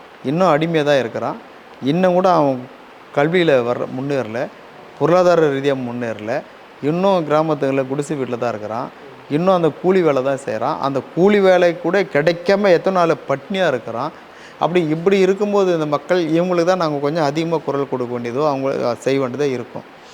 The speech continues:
மத்தவங்களை விட. அதனால முதல்ல வந்து கை தூக்கி விட வேண்டியது வந்து, பள்ளத்துல இருக்கிறவனை கை தூக்கி விட வேண்டியது அது பட்டியலின மக்கள் தான். இப்படி தான் நாங்க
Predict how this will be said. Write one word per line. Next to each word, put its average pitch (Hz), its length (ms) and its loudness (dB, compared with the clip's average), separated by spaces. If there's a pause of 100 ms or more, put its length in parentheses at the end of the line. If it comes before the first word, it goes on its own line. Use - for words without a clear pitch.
(340)
மத்தவங்களை 147 460 2
விட. 117 220 -2 (500)
அதனால 135 520 2 (360)
முதல்ல 202 500 4
வந்து 175 400 2
கை 175 240 4
தூக்கி 180 300 0 (540)
விட 143 140 4
வேண்டியது 135 360 2
வந்து, 127 360 -4 (140)
பள்ளத்துல 151 400 -2
இருக்கிறவனை 131 320 -4
கை 127 120 -2
தூக்கி 127 140 -6
விட 123 180 -6
வேண்டியது 135 260 -4
அது 156 200 -6
பட்டியலின 120 380 -6
மக்கள் 107 340 -12
தான். 98 160 -14 (480)
இப்படி 147 200 0
தான் 190 120 2
நாங்க 190 200 0